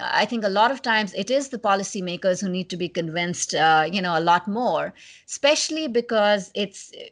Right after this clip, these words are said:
w-, while you can, you know, you can state that the issue matters and you can show polling that the issue matters,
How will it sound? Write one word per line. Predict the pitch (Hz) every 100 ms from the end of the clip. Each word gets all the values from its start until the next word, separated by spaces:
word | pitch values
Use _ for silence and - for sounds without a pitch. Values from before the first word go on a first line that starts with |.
| 202
w-, | 226 190 - -
while | 202 220 226
you | 226
can, | 233 214 208 -
you | 233
know, | 208
you | 190 226
can | 233 202
state | - - 240 311 233 -
that | 202 185
the | 190
issue | 202 208 - 180
matters | 175 175 185 190 185
and | 180 175
you |
can | 175 175
show | - - 226 226
polling | 208 196 190 185 180
that | 170
the | 175
issue | 175 - 165
matters, | 175 196 196 156 156 160